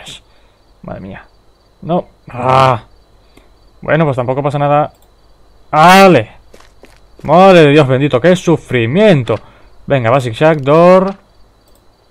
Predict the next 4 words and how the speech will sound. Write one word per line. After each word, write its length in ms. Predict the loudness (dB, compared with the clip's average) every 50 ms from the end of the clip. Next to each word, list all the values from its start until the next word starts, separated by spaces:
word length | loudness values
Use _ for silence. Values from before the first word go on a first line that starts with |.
| _ _ _ _ _ _ _ _ _
¡Aleluya! 1080 | -4 0 2 4 4 4 2 2 4 4 4 4 4 4 4 6 6 4 4 2 -2 -6 -10 -20 _ -20 -20 -20 -20 -20 -16 -16 -16 -16 -16 -20 -20 _ _ _ _ _ _ _ _ _ _ _ _ -4
Ay, 360 | 0 2 4 4 4 2 2
madre 320 | 2 2 4 4 4 4 4
mía. 360 | 2 2 2 0 -4 -8